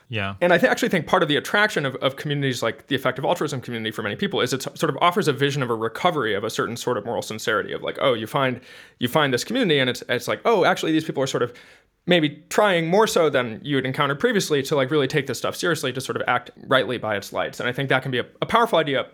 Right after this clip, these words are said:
Speaker 2: But I think there is this, you know, then this thing comes up where it's like, okay, but how much is enough? Like, how, exactly how far do you go with this?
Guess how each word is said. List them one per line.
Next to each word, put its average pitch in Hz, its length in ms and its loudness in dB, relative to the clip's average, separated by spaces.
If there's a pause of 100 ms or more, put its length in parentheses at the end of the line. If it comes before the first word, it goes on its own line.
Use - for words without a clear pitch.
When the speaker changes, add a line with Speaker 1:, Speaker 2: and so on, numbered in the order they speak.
Speaker 2:
But 208 540 2 (920)
I 180 80 6
think 302 200 0
there 233 120 6
is 240 160 4
this, - 320 0
you 202 120 2
know, 165 140 4
then 196 300 2
this 208 280 -2 (320)
thing 214 240 2
comes 180 160 2
up 320 160 4
where 170 80 4
it's 170 80 2
like, 160 100 2
okay, 214 160 4
but 139 160 2
how 190 180 2
much 185 220 0
is 165 100 -2
enough? 175 360 0
Like, 104 160 0
how, 139 480 2
exactly 139 420 0
how 135 220 0
far 123 240 2
do 110 60 -4
you 113 100 -6
go 151 180 2
with 139 140 0
this? - 460 -4